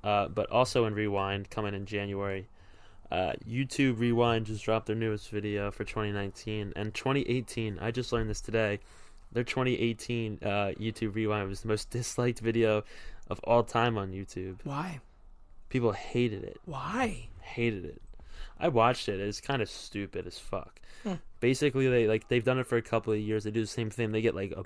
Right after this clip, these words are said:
Speaker 1: bunch of creators together. And they kinda, like, try to pull out a skit type of thing that, like, they start on the Fortnite bus, and then, you know, they drop out. It's just, like, ninjas on the bus. It's just
Speaker 2: It's just cheesy as all hell.
Speaker 1: Oh, yeah.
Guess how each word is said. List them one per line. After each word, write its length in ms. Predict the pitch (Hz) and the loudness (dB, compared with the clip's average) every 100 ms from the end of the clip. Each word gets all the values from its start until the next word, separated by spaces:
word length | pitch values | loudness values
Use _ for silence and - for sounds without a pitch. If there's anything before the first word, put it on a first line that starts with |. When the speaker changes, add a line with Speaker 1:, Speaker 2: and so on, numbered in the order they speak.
| - | -2
Speaker 1:
bunch 260 | 107 110 | -2 0
of 120 | 107 - | -4 -6
creators 420 | - 104 107 110 | -4 0 0 -2
together. 360 | 117 123 120 120 | -2 0 2 0
And 440 | - - - - | -2 -20 -20 -12
they 40 | |
kinda, 240 | 104 113 107 | -8 -2 -2
like, 160 | 98 | -2
try 160 | - 104 | -2 -2
to 80 | 104 | -2
pull 200 | - 107 | 0 0
out 100 | 101 | 0
a 40 | |
skit 500 | - - - 110 110 - - - - _ | -6 -8 -2 0 0 -4 -20 -20 -20 _
type 180 | - 107 | -4 -2
of 80 | 107 | -2
thing 580 | - 113 107 110 107 101 | -2 0 2 0 -4 -6
that, 160 | - - | -8 -8
like, 340 | 95 82 - - - - - - - | -10 -10 -16 -20 -20 -20 -20 -20 -14
they 100 | - | -2
start 200 | 123 143 | 6 8
on 80 | 120 | 8
the 60 | 110 | 6
Fortnite 520 | - 117 - 110 - | 0 0 2 0 2
bus, 640 | 107 101 101 - - - - | 0 0 -2 -8 -8 -10 -8
and 100 | 101 | -8
then, 320 | 98 92 87 53 | -8 -10 -12 -12
you 100 | 87 | -12
know, 120 | 58 | -10
they 80 | 67 | -10
drop 400 | 101 110 101 - | -8 -4 -4 -2
out. 100 | 107 | -2
It's 120 | - - | -2 -4
just, 160 | 131 | -6
like, 140 | 107 - | -6 0
ninjas 300 | 117 113 110 | 0 0 -2
on 80 | 107 | -2
the 80 | |
bus. 360 | 98 107 101 - - - | -2 -2 -2 -4 -18 -2
It's 160 | 127 - | 0 0
just 240 | 143 - - - _ | -2 -6 -12 -20 _
Speaker 2:
It's 340 | - 156 135 - | -2 0 0 0
just 280 | 151 - - | 0 0 2
cheesy 360 | 156 139 143 | 0 0 -4
as 80 | 131 | -2
all 100 | 135 | -2
hell. 540 | 131 123 131 107 98 87 | -2 -4 -4 -2 -2 -4
Speaker 1:
Oh, 40 | |
yeah. 120 | 90 | -10